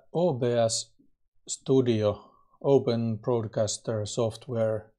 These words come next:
-ohjelma on tosi tehokas väline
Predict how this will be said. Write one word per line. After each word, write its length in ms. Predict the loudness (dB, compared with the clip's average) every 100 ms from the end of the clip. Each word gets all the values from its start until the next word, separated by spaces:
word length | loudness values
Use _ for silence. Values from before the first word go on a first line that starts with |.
| _ _ _ _ _ _ _ _ _ _
-ohjelma 640 | -4 -2 -2 -2 -2 -2
on 520 | -2 -2 -4 -6 -10 _ _ _ _ _
tosi 220 | -2 -2
tehokas 720 | 2 4 4 6 4 4 -4 _ _ _ _ _ -4
väline 540 | 0 2 2 -2 -4